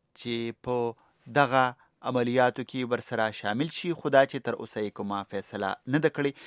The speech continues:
په پاکستان کې یو شمیر سیاستمداران او څېړونکي وایي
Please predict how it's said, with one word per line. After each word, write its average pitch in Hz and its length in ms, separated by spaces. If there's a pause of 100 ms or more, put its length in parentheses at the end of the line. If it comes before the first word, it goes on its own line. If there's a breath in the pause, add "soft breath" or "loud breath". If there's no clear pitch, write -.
(160 loud breath)
په 127 140
پاکستان 117 580
کې 110 260
یو 143 80 (120)
شمیر 120 280
سیاستمداران 104 880 (180)
او 110 40 (560 loud breath)
څېړونکي 143 640 (540 soft breath)
وایي 123 260